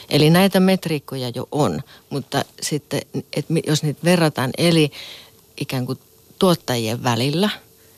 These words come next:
eli joku antaa sen ikään kuin reittauksen, niin ei voi olla mitenkään varma,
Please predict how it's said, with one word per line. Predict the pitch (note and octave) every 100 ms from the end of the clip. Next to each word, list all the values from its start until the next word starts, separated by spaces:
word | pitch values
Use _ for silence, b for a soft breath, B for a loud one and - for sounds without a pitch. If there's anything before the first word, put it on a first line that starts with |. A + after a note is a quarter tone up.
| b C3
eli | C#3
joku | D3+ -
antaa | D3 D#3 C#3+ A2 C3
sen | C#3 G#2
ikään | B2+ C3+ A2+
kuin | C3 A#2+
reittauksen, | - - - B1 - - D3+ B B -
niin | F3
ei | F3
voi | F3+
olla | F#3
mitenkään | G3 G#3+ F3+ D#3 C#3+ C#3+
varma, | F3 E3+ C3 A2+